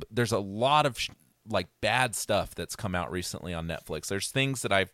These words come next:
turned off because they're just unwatchable. Um, it, it maybe,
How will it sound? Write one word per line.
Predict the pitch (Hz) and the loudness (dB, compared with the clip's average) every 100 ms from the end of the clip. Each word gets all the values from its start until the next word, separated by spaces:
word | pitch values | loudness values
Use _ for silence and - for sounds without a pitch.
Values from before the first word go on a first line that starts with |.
| _ | _
turned | - 123 101 | -4 -2 4
off | 95 90 - | 6 6 2
because | 87 104 87 | -6 -6 -4
they're | 90 | -4
just | 85 - | -4 -6
unwatchable. | 98 87 82 80 - - - _ - - _ _ | -4 -2 -2 -2 -6 -8 -10 _ -20 -20 _ _
Um, | 113 107 98 90 80 87 _ - _ _ _ _ - - _ | 2 4 4 2 -2 -10 _ -20 _ _ _ _ -20 -20 _
it, | 95 - 90 90 104 82 | -16 -14 -16 -20 -20 -14
it | 78 123 | -12 -2
maybe, | 120 120 131 123 | 4 4 4 0